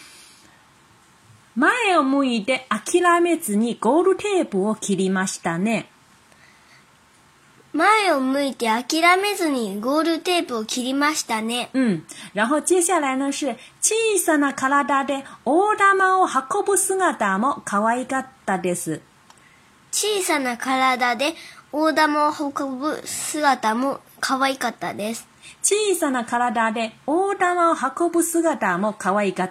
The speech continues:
Speaker 1: たです。小さな体就是小小的身体的意思，因为二年级，小一才二年级，所以说，呃，跟大大的球比起来呢，他们的身体都很小。大玉是大球的意思。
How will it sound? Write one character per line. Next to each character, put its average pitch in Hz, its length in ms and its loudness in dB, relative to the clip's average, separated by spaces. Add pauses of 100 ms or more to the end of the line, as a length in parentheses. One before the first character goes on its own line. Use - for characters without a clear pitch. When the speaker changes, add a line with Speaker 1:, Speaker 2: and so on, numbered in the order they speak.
Speaker 1:
た 139 140 -4
で 147 140 -6
す。 156 240 -6 (280)
小 - 140 -2 (300)
さ 208 200 -2
な 175 160 -2
体 175 540 -4
就 233 120 -6
是 196 220 -4 (140)
小 202 400 2
小 294 200 2
的 175 100 -2
身 202 320 0
体 156 240 -6
的 151 100 -6
意 147 200 -2
思， 156 260 -4
因 202 160 0
为 185 80 0
二 214 180 -2
年 165 240 0
级， 170 140 0
小 160 180 -2
一 185 120 2
才 156 160 -6
二 208 180 -2
年 165 180 -2
级， 147 160 -4
所 170 180 -4
以 170 60 0
说， 165 220 -6 (340)
呃， 170 260 -2
跟 202 300 0
大 240 180 0
大 202 120 0
的 175 100 -2
球 180 300 -2
比 190 160 -4
起 185 200 -2
来 143 140 -4
呢， 160 140 -4
他 165 140 -6
们 170 120 0
的 175 60 -2
身 190 200 -4
体 175 100 -6
都 190 120 -6
很 175 200 -4
小。 139 340 -4 (480)
大 277 120 -2
玉 262 160 0
是 254 100 -6
大 294 200 0
球 160 200 -4
的 151 100 -4
意 151 180 -2
思。 156 300 -8